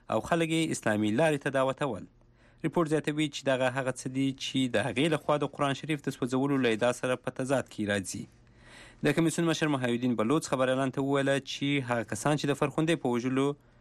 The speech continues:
کې ګرم دي او اووه ویشت کسان یې نیول شوي دي، زیاتره بې سواده دي او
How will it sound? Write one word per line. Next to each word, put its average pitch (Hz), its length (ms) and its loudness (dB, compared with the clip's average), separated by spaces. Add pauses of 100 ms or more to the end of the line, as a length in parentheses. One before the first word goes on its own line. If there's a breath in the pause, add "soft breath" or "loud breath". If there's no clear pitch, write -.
(1000 soft breath)
کې 135 140 2 (180)
ګرم 131 300 2
دي 156 100 2 (260)
او 113 120 4
اووه 131 480 0
ویشت - 220 -2
کسان 117 260 0
یې 107 100 2
نیول 101 240 -2
شوي 165 220 0
دي، 165 160 2
زیاتره 117 340 0
بې 101 200 -2
سواده 147 400 2
دي 170 60 2 (180)
او 123 40 2